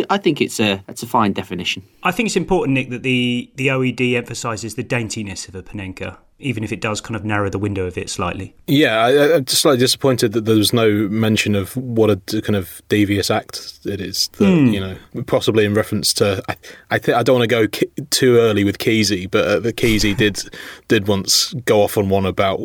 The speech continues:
Speaker 3: uh, what a sort of, you know, underhand tactic it was. That
Speaker 2: Oh,
Speaker 3: was just,
Speaker 2: really? I
Speaker 3: yeah,
Speaker 2: didn't know
Speaker 3: it was
Speaker 2: this.
Speaker 3: just, just designed to embarrass the goalkeeper, and it shouldn't. It's not on, and players
Speaker 2: Oh,
Speaker 3: should
Speaker 2: right.
Speaker 3: be banned.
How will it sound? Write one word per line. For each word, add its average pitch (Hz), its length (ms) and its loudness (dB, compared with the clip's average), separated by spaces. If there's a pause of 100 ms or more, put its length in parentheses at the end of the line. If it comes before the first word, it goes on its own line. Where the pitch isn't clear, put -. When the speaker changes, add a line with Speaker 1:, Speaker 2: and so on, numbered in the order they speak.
Speaker 3:
uh, 101 280 2
what 101 320 0
a - 20 -2
sort - 240 -2
of, - 280 -4
you 104 100 0
know, 95 120 -2
underhand 98 680 -2
tactic - 340 -4
it 110 100 0
was. 98 300 0
That 196 120 0
Speaker 2:
Oh, 226 40 4
Speaker 3:
was 294 80 2
just, 359 200 4
Speaker 2:
really? 107 200 2
I - 20 -14 (220)
Speaker 3:
yeah, 127 260 2
Speaker 2:
didn't 107 140 2
know 120 60 4
Speaker 3:
it - 60 2
was 123 140 -2
Speaker 2:
this. - 40 -14
Speaker 3:
just, - 360 -2
just 135 180 0
designed 120 420 2
to 127 100 2
embarrass 110 400 0
the 104 80 0
goalkeeper, 101 540 2
and 95 80 0
it - 80 -4
shouldn't. 95 320 -2
It's 101 180 -2
not 107 280 0
on, 92 260 -2 (240)
and 104 100 0
players 123 280 2
Speaker 2:
Oh, - 20 4
Speaker 3:
should 117 80 2
Speaker 2:
right. 107 200 0
Speaker 3:
be 110 60 0
banned. 98 400 -4